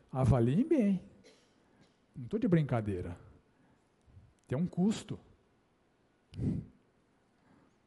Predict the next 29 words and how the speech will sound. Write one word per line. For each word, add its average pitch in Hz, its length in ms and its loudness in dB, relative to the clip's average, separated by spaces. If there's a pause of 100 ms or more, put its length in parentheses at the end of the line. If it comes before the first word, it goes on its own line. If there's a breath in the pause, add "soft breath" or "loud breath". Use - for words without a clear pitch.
A 95 80 -14
vida 127 260 0
cristã 127 320 2
tem 202 120 0
um 269 60 -2
custo. - 380 -6 (1900)
Não 131 80 -8
sai 156 180 -2
dizendo 196 320 2
que 156 80 2
é 135 40 0
cristão, 151 400 2
não. 160 200 2 (460)
Tem 117 120 -10
um 160 60 -8
custo. - 420 -8 (1300)
Lembra 147 220 -2
quando 127 140 -6
os 117 60 -4
discípulos 123 300 -6
foram 127 160 -4
embora? 135 380 -2
Volta 113 300 -4
pros 117 160 -10
doze. 151 220 -2 (120)
Querem 147 160 2
ir 139 40 -2
embora 143 220 2
também? 233 320 0